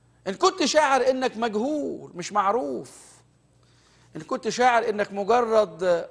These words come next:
رقم في سوشيال سيكيورتي، أو شاعر إنك، آه، محدش حاسس بيك،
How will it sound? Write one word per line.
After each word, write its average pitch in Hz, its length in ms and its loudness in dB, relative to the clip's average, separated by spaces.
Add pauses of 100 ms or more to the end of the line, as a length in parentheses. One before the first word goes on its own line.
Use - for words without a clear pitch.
رقم 196 560 2
في - 160 -14
سوشيال 208 480 -6
سيكيورتي، 214 600 -4 (340)
أو 214 120 4
شاعر 247 460 0
إنك، 240 280 -4
آه، 220 540 0
محدش 277 440 -4
حاسس 262 380 -2
بيك، 294 600 -4